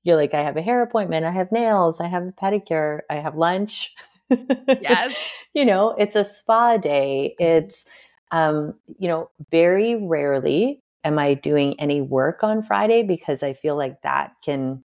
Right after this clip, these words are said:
Speaker 1: that
Speaker 2: Sure.
Speaker 1: can sort of take over. But if I
Speaker 2: Mm-hmm.
Speaker 1: do, it's like, "Okay, my next level self, like, this is gonna help us."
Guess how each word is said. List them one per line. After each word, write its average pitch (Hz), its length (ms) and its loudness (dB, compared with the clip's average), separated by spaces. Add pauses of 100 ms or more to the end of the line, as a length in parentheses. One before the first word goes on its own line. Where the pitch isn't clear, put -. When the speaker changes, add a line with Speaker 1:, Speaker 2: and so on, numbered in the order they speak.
(1080)
Speaker 1:
that 160 260 0
Speaker 2:
Sure. - 20 -
Speaker 1:
can 151 140 -2
sort 147 160 0
of 131 120 -2
take - 300 -2
over. - 480 -4 (380)
But 170 120 4
if 165 140 0
I 156 100 2
Speaker 2:
Mm-hmm. - 20 -8
Speaker 1:
do, 170 460 2 (100)
it's 147 220 -6
like, 139 260 -4 (100)
"Okay, 165 260 -4
my 143 200 -4
next 135 360 -4
level 151 260 -2
self, - 440 -6
like, 135 240 -6 (200)
this 156 320 0
is 165 60 -4
gonna 160 220 -4
help 123 300 -6
us." - 360 -14